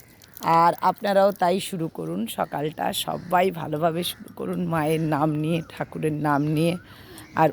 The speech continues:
ওদের আর তর সইছে না, আমাকে যেমনই দেখেছে যখনই, তখন থেকে শুধু দাও আর দাও করছে।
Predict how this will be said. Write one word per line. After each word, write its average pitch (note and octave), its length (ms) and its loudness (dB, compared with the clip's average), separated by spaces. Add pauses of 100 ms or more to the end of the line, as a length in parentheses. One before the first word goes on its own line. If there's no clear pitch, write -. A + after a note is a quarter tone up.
(120)
ওদের G3 320 2
আর F#3 120 6 (100)
তর D#3+ 200 2
সইছে D#3 500 -4
না, D3 160 0 (100)
আমাকে D#3+ 380 -2
যেমনই E3 440 2
দেখেছে F3 460 -2
যখনই, F#3 460 -2 (560)
তখন E3+ 340 0
থেকে E3+ 220 0
শুধু E3 320 -4
দাও D#3 360 4
আর D#3 220 -2
দাও D3 240 -4
করছে। - 420 -10